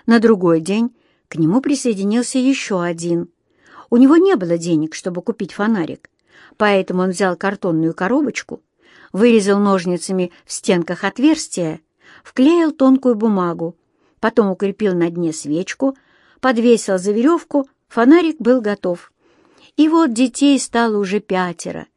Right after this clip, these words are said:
потом семеро. Теперь они догадались рисовать на бумаге цветные картинки. Потом наши художники сообразили, что в стенках коробки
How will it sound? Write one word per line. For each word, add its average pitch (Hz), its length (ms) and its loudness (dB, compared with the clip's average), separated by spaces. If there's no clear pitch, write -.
потом 202 300 0
семеро. 185 720 0
Теперь 208 360 2
они 202 240 0
догадались 196 600 -2
рисовать 196 460 -4
на 180 100 -4
бумаге 180 520 -2
цветные 196 460 -4
картинки. 185 760 -6
Потом 208 300 0
наши 277 300 2
художники 233 580 0
сообразили, 208 920 -4
что - 240 -2
в 190 60 -10
стенках 196 560 -2
коробки 262 600 -4